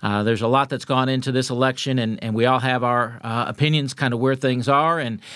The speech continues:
and what's happened, uh, and, uh, all those things have been very sad and very disruptive. But, um, no matter where you land on, uh, the election,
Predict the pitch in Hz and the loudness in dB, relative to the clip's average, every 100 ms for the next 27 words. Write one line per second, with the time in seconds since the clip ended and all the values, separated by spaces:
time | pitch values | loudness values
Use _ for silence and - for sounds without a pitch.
0 | - 120 120 110 139 135 147 151 170 165 | -10 -2 0 2 2 2 0 0 0 -2
1 | 143 151 131 113 117 123 117 113 113 90 | -4 -6 -2 -2 -2 -2 -2 0 -2 -4
2 | - 110 95 - 127 131 135 131 139 131 | -6 -4 -2 2 2 4 2 0 0 0
3 | 127 117 127 117 135 127 151 135 131 123 | -2 0 2 2 2 0 0 0 0 0
4 | 131 120 - 135 127 143 135 123 - - | 0 -2 0 0 2 0 0 -2 -14 -18
5 | - - 110 147 139 - - - 131 120 | -16 -6 -2 0 0 -6 -12 -8 -6 -4
6 | 117 127 139 156 170 143 151 160 151 147 | -6 -2 0 2 2 2 2 2 0 0
7 | 139 139 139 - 127 123 123 123 - - | 0 0 -4 -2 0 2 2 -2 -6 -18
8 | - - 110 113 110 135 127 139 156 - | -10 -4 0 0 2 2 4 2 0 -4
9 | 135 120 | -4 -4